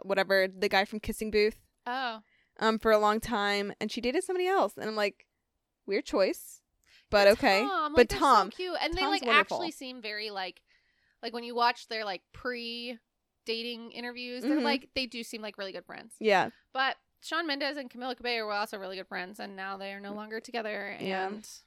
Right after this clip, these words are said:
Speaker 2: the world is crying
Speaker 1: The world
Speaker 2: along
Speaker 1: is
Speaker 2: with
Speaker 1: crying.
Speaker 2: them.
Speaker 1: Grieving along with them.
Speaker 2: Yes. So that's our Hollywood moment of the podcast, is that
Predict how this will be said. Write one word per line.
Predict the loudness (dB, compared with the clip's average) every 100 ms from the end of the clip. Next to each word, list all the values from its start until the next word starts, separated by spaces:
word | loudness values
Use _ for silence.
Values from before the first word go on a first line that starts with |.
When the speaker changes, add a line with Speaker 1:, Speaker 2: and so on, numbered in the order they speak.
| _ _ _ _ -16
Speaker 2:
the |
world | -10 -8 -8
is | -10 -14
crying | -14 -12 -12 -14 -18 _
Speaker 1:
The | 0
world | 2 2
Speaker 2:
along |
Speaker 1:
is | -2
Speaker 2:
with | -2
Speaker 1:
crying. | -2 -4 -6
Speaker 2:
them. | -12 _ _ _ _ _ _
Speaker 1:
Grieving | 6 6 8 4
along | 2 0 -2
with | -2
them. | -2 -4
Speaker 2:
Yes. | -6 -10 -16 -20 -20
So | -10 0 4
that's | 4 6
our | 4 4
Hollywood | 2 2 0
moment | -2 -6 -8
of | -10
the |
podcast, | -6 -6 -6 -4 -6 -6
is | -14 -8
that | -6 -6